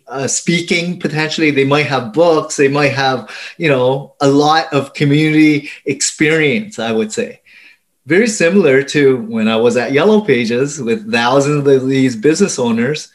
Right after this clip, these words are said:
the ones that survived for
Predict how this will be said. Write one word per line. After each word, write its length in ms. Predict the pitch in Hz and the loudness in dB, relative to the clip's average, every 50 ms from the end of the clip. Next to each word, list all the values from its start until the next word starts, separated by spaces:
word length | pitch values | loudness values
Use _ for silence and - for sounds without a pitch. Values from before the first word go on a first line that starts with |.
| _ _ _ _ _ _ _ _ | _ _ _ _ _ _ _ _
the 80 | - 131 | -2 0
ones 260 | 143 151 170 208 208 | 2 2 2 2 0
that 180 | - - - | 0 -2 -2
survived 1040 | - - - 151 135 113 110 127 131 127 127 123 117 110 104 101 101 107 - - - _ _ _ _ _ | -4 0 0 2 2 2 0 0 2 2 2 2 2 0 -2 -2 -6 -10 -14 -18 -20 _ _ _ _ _
for 480 | _ - 135 127 123 117 110 104 - - | _ -2 2 4 4 4 2 0 -4 -10